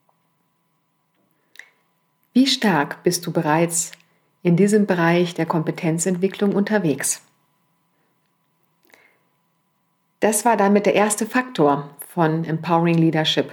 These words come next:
das Erleben von Kompetenz. Kommen wir nun zum zweiten Punkt, Bedeutsamkeit.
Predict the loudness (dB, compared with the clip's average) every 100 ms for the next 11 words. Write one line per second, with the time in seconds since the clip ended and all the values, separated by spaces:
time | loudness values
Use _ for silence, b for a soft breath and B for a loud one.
0 | -8 -4 0 2 4 2 0 0 0 -2
1 | -2 0 -2 -2 -6 _ _ _ _ b
2 | b b -2 2 4 4 4 2 -2 0
3 | 0 0 -2 -2 -4 -10 _ _ _ _
4 | _ _ 0 2 4 2 0 -4 -4 -6
5 | -6 -8